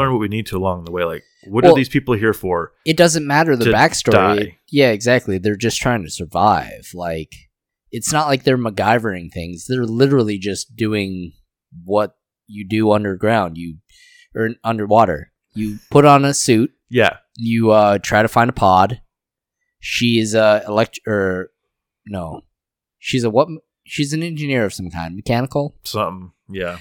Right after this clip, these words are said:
Speaker 2: Yeah, mechanical. She, she's not electrical, but she's a mechanical engineer. She knows enough that she can do stuff.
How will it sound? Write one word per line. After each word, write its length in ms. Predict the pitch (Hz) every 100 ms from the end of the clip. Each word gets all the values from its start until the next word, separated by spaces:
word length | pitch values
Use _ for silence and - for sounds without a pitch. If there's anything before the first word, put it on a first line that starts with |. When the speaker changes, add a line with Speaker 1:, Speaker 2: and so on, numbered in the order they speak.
| -
Speaker 2:
Yeah, 140 | 131
mechanical. 640 | 123 139 139 117 104 95 87
She, 320 | - 113 - -
she's 260 | 123 107
not 140 | 117 120
electrical, 540 | 107 104 - 87 82
but 200 | 85 80
she's 220 | - 95
a 40 | 104
mechanical 440 | 139 151 160 160
engineer. 540 | 151 143 101 95 110 -
She 220 | - 135
knows 260 | 120 123 117
enough 500 | 113 107 104 - - _ _ _ _
that 100 | 98
she 180 | 92 101
can 80 | 101
do 140 | 107
stuff. 600 | 101 - 78 80 - -